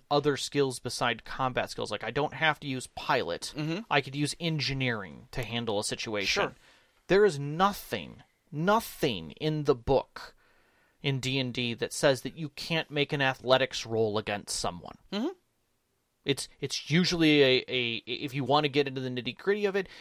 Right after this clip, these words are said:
Speaker 1: it's usually a, uh, uh, a roll-off at that point against. But, like, if you, if the player knows, they're like, "Hey, I wanna punch this thing in the face with my sword hand 'cause I'm not gonna slash it."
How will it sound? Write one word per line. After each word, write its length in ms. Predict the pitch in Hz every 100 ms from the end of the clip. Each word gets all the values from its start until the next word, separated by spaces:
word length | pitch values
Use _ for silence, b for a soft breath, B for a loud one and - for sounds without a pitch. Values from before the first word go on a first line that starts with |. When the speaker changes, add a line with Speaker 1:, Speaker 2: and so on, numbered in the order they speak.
| B
Speaker 1:
it's 180 | - -
usually 720 | 123 147 135 147 135 127 -
a, 460 | 123 113 107 107 -
uh, 300 | 110 101 104 -
uh, 220 | - 101 92
a 80 | 123
roll-off 760 | 120 139 131 98 104 - - -
at 120 | 117
that 200 | 107 -
point 360 | - 110 107 - -
against. 640 | - 123 127 87 - - b b b b b
But, 220 | 160 - _ _ _ _ _ _ _ _
like, 260 | 151 151 - _ -
if 180 | 170 -
you, 180 | 180 196
if 240 | 175 160
the 80 | 180
player 420 | - - 254 226
knows, 360 | 165 180 196 147
they're 100 | 143
like, 220 | 143 135
"Hey, 320 | - 151 117
I 140 | - 139
wanna 280 | 160 147 113 -
punch 400 | - 151 147 -
this 200 | 139 -
thing 160 | 139
in 60 | 127
the 60 | 117
face 600 | - 135 110 - - - b b b b b b
with 140 | 139
my 120 | 127
sword 400 | 117 - 143 147
hand 380 | - 107 95 98
'cause 120 | - 117
I'm 80 |
not 120 | 120 127
gonna 140 | 120
slash 500 | - 135 123 127 -
it." 140 | -